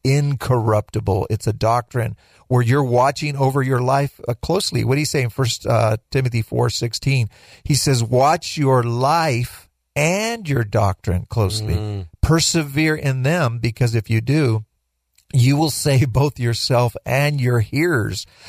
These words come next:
Speaker 1: So what I want to say, and you and I have talked quite a bit about this, your lifestyle and your doctrine go together.
Speaker 2: There's no question.
Speaker 1: S-, amen.
Speaker 2: That's that hol-, holistic hermeneutic.
Speaker 1: Yes.
Speaker 2: Is that if we're not humble
Speaker 1: Amen.
Speaker 2: before the Lord, if we're not walking,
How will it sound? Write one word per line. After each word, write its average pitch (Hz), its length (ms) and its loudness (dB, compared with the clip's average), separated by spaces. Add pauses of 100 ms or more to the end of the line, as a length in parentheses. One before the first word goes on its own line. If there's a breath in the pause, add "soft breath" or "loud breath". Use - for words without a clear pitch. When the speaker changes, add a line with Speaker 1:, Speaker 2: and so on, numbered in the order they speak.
(120 loud breath)
Speaker 1:
So 151 300 0
what 151 220 0
I 156 40 4
want 160 140 0
to 156 60 -2
say, 170 420 0
and 123 120 -2
you 139 100 2
and 147 80 0
I 135 80 2
have 127 100 -2
talked 127 360 -2
quite 123 200 2
a - 20 -2
bit 151 120 0
about 120 240 0
this, 120 200 -2 (240 soft breath)
your 131 340 4
lifestyle 117 1160 0 (120)
and 120 180 2
your 110 140 4
doctrine 107 720 -2
go 98 220 0
together. 101 520 -2
Speaker 2:
There's 143 220 0
no 185 140 -2
question. 143 500 -2
Speaker 1:
S-, 78 120 -4 (120)
amen. 107 360 2 (160)
Speaker 2:
That's 151 160 0
that 185 120 0
hol-, 170 160 -2
holistic 160 540 -4
hermeneutic. 156 540 -4 (160)
Speaker 1:
Yes. 117 440 -2
Speaker 2:
Is 135 220 -4
that 127 120 0
if 123 120 -6
we're 139 100 -4
not 135 280 -2
humble 120 760 -2 (200)
Speaker 1:
Amen. 98 260 0
Speaker 2:
before 107 580 0 (100)
the 98 80 -4
Lord, 95 180 -2
if - 60 -6
we're 123 60 0
not 151 160 0
walking, 143 380 -2